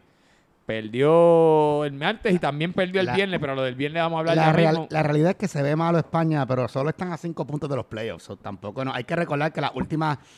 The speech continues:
Speaker 2: los últimos tres campeones han sido de, han sido que cualificaron, no que ganaron la temporada regular. So, eso también.
Speaker 1: Bueno, mi pana Javi, te queremos mucho aquí en el podcast.
Speaker 2: Ahora, perder esta semana contra Japón, ahí sí yo creo que ya hay que sonar la, la
Speaker 1: Bueno,
Speaker 2: alarma.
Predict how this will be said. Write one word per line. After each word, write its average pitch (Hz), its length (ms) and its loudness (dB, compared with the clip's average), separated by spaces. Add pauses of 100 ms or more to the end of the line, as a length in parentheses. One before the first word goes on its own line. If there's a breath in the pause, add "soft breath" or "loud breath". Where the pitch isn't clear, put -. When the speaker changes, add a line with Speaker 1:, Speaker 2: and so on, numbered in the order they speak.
Speaker 2:
los 139 120 2
últimos 170 300 0
tres 170 140 -4
campeones 151 520 0
han 139 140 0
sido 156 340 2
de, 131 340 0 (460 soft breath)
han 151 160 2
sido 170 360 4
que 135 140 -4
cualificaron, 135 560 -2
no 120 80 -2
que 123 60 -6
ganaron 139 240 0
la 143 80 2
temporada 131 260 0
regular. 113 340 -2
So, 98 220 -12
eso 104 140 -12
también. 117 440 -6
Speaker 1:
Bueno, 135 360 0 (100)
mi 123 140 -8
pana 170 280 2
Javi, 170 400 2 (380)
te 135 160 -8
queremos 170 340 -4
mucho 185 360 0
aquí 160 160 -2
en 190 60 -6
el 165 100 -4
podcast. 180 280 2 (100)
Speaker 2:
Ahora, 160 140 6
perder 147 280 2
esta 185 120 0
semana 185 280 4
contra 170 200 0
Japón, 190 420 4 (480)
ahí 139 260 2
sí 170 120 -2
yo 170 120 4
creo 151 120 2
que 147 100 0
ya 143 80 2
hay 139 100 0
que 143 120 -12
sonar 120 280 -4
la, 104 260 -6
la 101 60 -6
Speaker 1:
Bueno, 123 160 -4
Speaker 2:
alarma. 110 280 -6